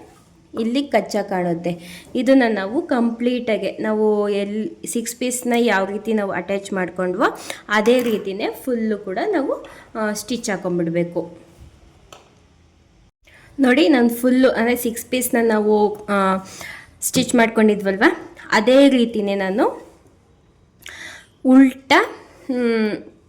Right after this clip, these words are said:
ಇಷ್ಟಕ್ಕೆ ಅಂದರೆ ಒಂದು ಟೆನ್ಷನ್ ಮಾರ್ಜಿನ್ನಿಗೆ ನಾನಿಲ್ಲಿ ಫುಲ್ಲು ಅದೇ ರೀತಿನೇ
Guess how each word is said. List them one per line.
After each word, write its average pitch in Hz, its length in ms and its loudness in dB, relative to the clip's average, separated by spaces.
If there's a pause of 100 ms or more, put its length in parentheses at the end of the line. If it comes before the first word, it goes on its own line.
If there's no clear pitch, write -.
(540)
ಇಷ್ಟಕ್ಕೆ 240 640 -2
ಅಂದರೆ 247 240 2 (120)
ಒಂದು 247 220 0
ಟೆನ್ಷನ್ 214 460 0
ಮಾರ್ಜಿನ್ನಿಗೆ 185 680 -4 (440)
ನಾನಿಲ್ಲಿ 208 400 -4
ಫುಲ್ಲು 220 480 -4
ಅದೇ 185 300 -2
ರೀತಿನೇ 175 420 -2